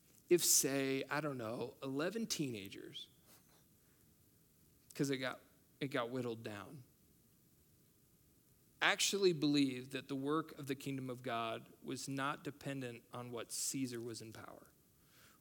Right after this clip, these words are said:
or what president was in office, or what Supreme, or what the Supreme Court ruled on what the family looked like? What if a whole group of people believed that this thing was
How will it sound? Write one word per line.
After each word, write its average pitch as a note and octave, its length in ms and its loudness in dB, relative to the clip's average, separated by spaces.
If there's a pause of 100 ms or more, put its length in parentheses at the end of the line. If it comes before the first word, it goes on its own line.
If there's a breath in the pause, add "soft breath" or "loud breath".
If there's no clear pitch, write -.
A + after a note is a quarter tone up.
or B2 80 -4
what A#2+ 320 0 (160)
president B2+ 580 -2
was A#2 160 -6
in A2+ 100 -6
office, G#2+ 460 -8 (260 loud breath)
or C3 100 -2
what B2+ 260 0
Supreme, C#3+ 600 0 (200)
or D3 160 0
what D3+ 180 4
the D3+ 80 0
Supreme D3 420 0
Court C#3 320 2
ruled C3 360 2
on B2 240 -4
what B2+ 260 -2
the C3 80 -4
family A#2+ 380 -2
looked A2 240 -4
like? F#2+ 320 -6
What E3 400 4
if D#3+ 260 4 (800 loud breath)
a D3 80 6
whole G3+ 400 10
group G3 240 2
of F3 100 2
people D#3 300 4
believed D3 520 6
that C3 180 -4
this D#3+ 220 4
thing D3+ 280 2
was C3 220 0